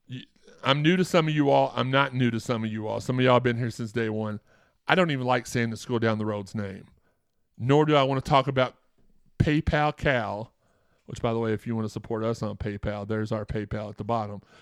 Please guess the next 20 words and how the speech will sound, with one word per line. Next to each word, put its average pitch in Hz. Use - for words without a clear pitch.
Anyway, 147
I 131
digress. 127
I 135
don't 180
talk 175
about, 143
I 147
don't 180
wanna 190
talk 170
about 123
Kentucky. 107
This 139
is 156
the 151
Cardinal 175
Sports 147
Zone 120
podcast. 107